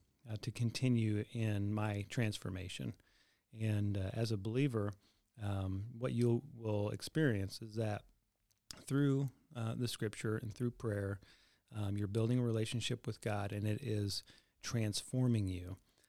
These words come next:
And so we don't, uh, we don't judge the Bible. Um, it judges us. It, it, that's the common way to say that. Um, it, it is, um, it is what shows me,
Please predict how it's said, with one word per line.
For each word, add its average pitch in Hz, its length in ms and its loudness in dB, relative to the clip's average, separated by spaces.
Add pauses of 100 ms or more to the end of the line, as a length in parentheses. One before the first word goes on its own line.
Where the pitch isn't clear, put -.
(160)
And 110 120 -2
so 120 180 4
we 135 160 6
don't, 135 260 4 (200)
uh, 107 380 2 (340)
we 123 100 0
don't 117 200 0 (420)
judge 123 400 4
the 135 80 -2
Bible. 110 520 2 (240)
Um, 113 440 4
it 117 160 0
judges 104 400 2
us. 98 420 0
It, 104 240 -2
it, 104 260 -8
that's 101 200 -20
the - 100 -8
common 101 380 0
way 104 100 0
to 98 100 -4
say 110 220 0
that. 98 300 -6 (440)
Um, 104 300 -2
it, 113 180 2
it 120 160 4
is, 101 460 2
um, 98 460 -4 (160)
it 113 120 -4
is 107 160 0
what 104 260 -2 (520)
shows 120 480 4
me, 98 380 -2